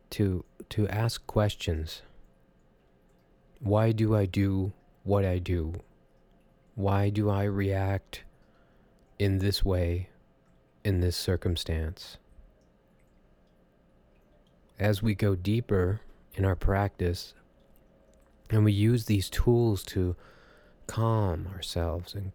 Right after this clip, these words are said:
quiet ourselves, we're not doing this, and that's why I keep talking after <laughs> we calm down. We think, "Well, why doesn't he stop talking?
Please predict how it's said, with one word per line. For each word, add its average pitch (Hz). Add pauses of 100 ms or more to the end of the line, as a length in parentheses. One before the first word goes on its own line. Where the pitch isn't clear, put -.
quiet 110
ourselves, 87 (720)
we're 123
not 135 (160)
doing 113
this, 87 (460)
and 92
that's 107
why 92
I 90
keep -
talking 95
after 92
<laughs> -
we 95 (340)
calm 98
down. 90
We 87
think, -
"Well, 104
why 135
doesn't 160
he 156
stop 143
talking? 117